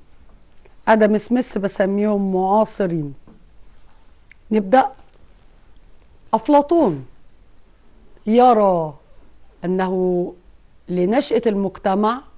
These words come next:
وتوفير حاجات المجتمع الأساسية، مأكل وملبس ومسكن، الإنسان ما بيعيش لوحده،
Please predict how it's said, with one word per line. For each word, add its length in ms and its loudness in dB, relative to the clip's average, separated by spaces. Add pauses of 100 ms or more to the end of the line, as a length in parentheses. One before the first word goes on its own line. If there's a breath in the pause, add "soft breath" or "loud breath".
(140)
وتوفير 640 -4
حاجات 480 -4
المجتمع 760 -4
الأساسية، 840 -6 (520)
مأكل 560 -6 (280)
وملبس 760 -4 (140)
ومسكن، 640 -6 (580)
الإنسان 400 -4
ما 60 -4
بيعيش 380 -8
لوحده، 380 -10